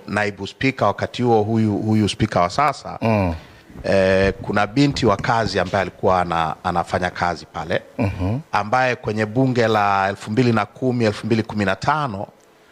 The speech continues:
Speaker 1: alikuwa anakaa kwangu.
Speaker 2: Ndio.
Speaker 1: Nakaa nyumba ya bunge, kumbuka,
Speaker 2: Mhm.
Speaker 1: zile ni nyumba za, za serikali.
Speaker 2: Mm.
Speaker 1: Wanakaa mawaziri, wanakaa wa-, wabunge kama mie, nilikuwa, nilikuwa mnadhimu mkuu wa kambi ya upinzani.
Speaker 2: Mm.
Speaker 1: Kwa hiyo, kwa hiyo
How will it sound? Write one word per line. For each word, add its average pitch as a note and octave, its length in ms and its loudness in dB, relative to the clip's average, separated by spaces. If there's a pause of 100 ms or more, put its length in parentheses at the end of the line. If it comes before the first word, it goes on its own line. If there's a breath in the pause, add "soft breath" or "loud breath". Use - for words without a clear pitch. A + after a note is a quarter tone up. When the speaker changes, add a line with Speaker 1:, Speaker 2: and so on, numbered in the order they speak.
(240 soft breath)
Speaker 1:
alikuwa A2+ 320 0
anakaa G#2 320 -4
kwangu. F2+ 360 -2 (240)
Speaker 2:
Ndio. F#2 260 2 (200)
Speaker 1:
Nakaa C#3 320 -2
nyumba C#3 240 0
ya A#2+ 80 4
bunge, A#2+ 340 2
kumbuka, G#2+ 520 0 (120)
Speaker 2:
Mhm. G#2 140 -2
Speaker 1:
zile B2+ 240 2
ni A#2 160 2
nyumba B2 260 4
za, G2+ 380 0
za G#2 140 -2
serikali. G#2 560 -2 (160)
Speaker 2:
Mm. G2+ 520 -4
Speaker 1:
Wanakaa G2 240 -2
mawaziri, A2 720 4
wanakaa F#2+ 440 2
wa-, F#2 160 -2 (520 loud breath)
wabunge G#2 480 2
kama A2 300 -2
mie, A2+ 200 2
nilikuwa, A2 440 2
nilikuwa G#2+ 520 2
mnadhimu G2+ 600 -2
mkuu G#2 240 -4
wa A2 80 4
kambi G#2+ 260 -2
ya G#2+ 60 2
upinzani. A#2 580 0 (120)
Speaker 2:
Mm. F#2+ 400 -6 (1400 loud breath)
Speaker 1:
Kwa B2 120 2
hiyo, C#3 300 4
kwa - 220 -2
hiyo C3+ 460 4